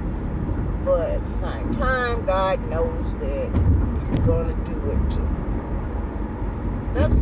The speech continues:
that was my explanation to my, one of my children. That was my explanation. So, fast forward to now. I'm not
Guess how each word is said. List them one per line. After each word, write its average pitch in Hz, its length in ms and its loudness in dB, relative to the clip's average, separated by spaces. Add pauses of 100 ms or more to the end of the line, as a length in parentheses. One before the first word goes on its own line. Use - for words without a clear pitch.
that - 160 6
was - 140 6
my 220 200 4
explanation - 920 2
to - 160 0
my, - 240 2 (320)
one - 120 -2
of - 60 -2
my 113 220 -2
children. - 600 0 (4000)
That 220 120 -2
was 226 120 -2
my 202 180 0
explanation. 180 840 -2
So, 190 460 2 (880)
fast 571 400 4
forward 226 400 4
to 196 180 -2
now. 185 480 -2 (1080)
I'm 226 160 -2
not 214 280 0